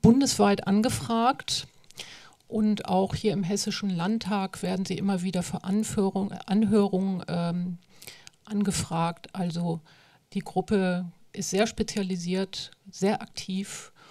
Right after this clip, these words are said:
und Sie können sich, äh, auch online über die Gruppe, äh, org-, ähm, informieren.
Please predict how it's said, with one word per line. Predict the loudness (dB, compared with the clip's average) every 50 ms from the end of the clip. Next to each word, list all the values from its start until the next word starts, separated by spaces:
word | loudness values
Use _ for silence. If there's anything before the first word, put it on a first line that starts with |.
| -20 -20 _ _
und | -6 -4 -2 -2
Sie | -2 -4
können | -6 -4 -4 -2 -2 0
sich, | 0 -2 -4 -4 -8 -14 -10
äh, | -6 -4
auch | -2 -2 -2 -4 -4 -4 -2 -2 -2 -4 -6 -8 -12 -4
online | 0 0 2 2 2 2 0 0 0 -2
über | -4 -4 -4 -4
die | -4 -4
Gruppe, | -6 -4 -4 -4 -2 0 0 0 -2 -4 -8 _ -20 _ -18 -10
äh, | -4 -2 -2 0 0 -2 -4 -6
org-, | -8 -8 -8 -6 -4
ähm, | -2 -2 0 0 0 -2 -2 -2
informieren. | -2 -2 -2 -2 -2 -4 -4 -4 -2 0 0 2 2 0 0 -2